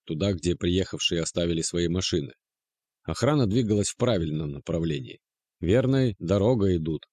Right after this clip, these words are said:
подумал я, «то есть подальше отсюда, хоть они нам вовсе и не товарищи».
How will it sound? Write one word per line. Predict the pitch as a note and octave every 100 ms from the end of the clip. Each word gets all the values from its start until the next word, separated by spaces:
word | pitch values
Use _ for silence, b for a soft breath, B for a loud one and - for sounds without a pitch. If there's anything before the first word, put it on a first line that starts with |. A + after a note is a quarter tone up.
| -
подумал | E2+ E2+ E2 E2
я, | D#2+ D2 _ _ _ -
«то | A#2
есть | G#2+
подальше | - B2+ F2 - E2
отсюда, | C#2 - C#2+ C2+ _ _ _
хоть | _ A#2+ A#2
они | A2 G#2
нам | G2+ F#2 - -
вовсе | F2 F#2+ - F2+
и | D#2+
не | E2
товарищи». | F#2+ D#2 A1+ - -